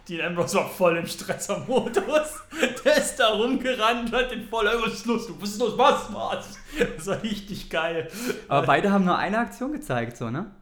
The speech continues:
Speaker 1: Ja, ist auch okay.
Speaker 2: Es gab auch keinen Eingriff direkt ins Match, so.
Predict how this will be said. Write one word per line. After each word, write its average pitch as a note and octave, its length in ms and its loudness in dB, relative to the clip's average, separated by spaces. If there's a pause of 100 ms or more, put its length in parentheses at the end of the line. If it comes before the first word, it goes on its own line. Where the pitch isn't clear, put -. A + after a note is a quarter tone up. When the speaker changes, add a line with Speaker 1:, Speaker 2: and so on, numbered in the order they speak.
(140)
Speaker 1:
Ja, G4+ 220 -10
ist - 100 -12
auch D3+ 240 -10
okay. F3 120 -12
Speaker 2:
Es - 80 -8
gab D3 180 2
auch C#3+ 160 -2
keinen C#3+ 180 -4
Eingriff F#3 480 -4
direkt F3+ 380 -8
ins F3+ 180 -8
Match, G3+ 240 -4
so. G3+ 420 -4